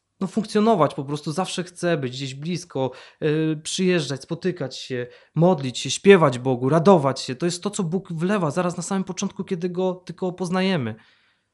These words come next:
Bo On to przyniósł na tą ziemię. Nigdy byśmy tego nie mieli, gdybyśmy nie zaczerpnęli tego od Niego. To jest właśnie to, co też mówiliśmy w środę o tym bukłaku. On przemienił ten bukłak ze starego na nowy, którym może być już to wszystko, co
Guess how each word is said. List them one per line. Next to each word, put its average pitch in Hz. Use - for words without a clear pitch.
Bo 165
On 233
to 202
przyniósł 143
na 131
tą 135
ziemię. 127
Nigdy 185
byśmy 202
tego 214
nie 220
mieli, 214
gdybyśmy 165
nie 190
zaczerpnęli 196
tego 214
od 233
Niego. 151
To 170
jest 170
właśnie 185
to, 196
co 175
też 180
mówiliśmy 175
w -
środę 165
o 120
tym 127
bukłaku. 143
On 151
przemienił 185
ten 143
bukłak 127
ze 135
starego 156
na 127
nowy, 120
którym 147
może 151
być 139
już 139
to 143
wszystko, -
co 120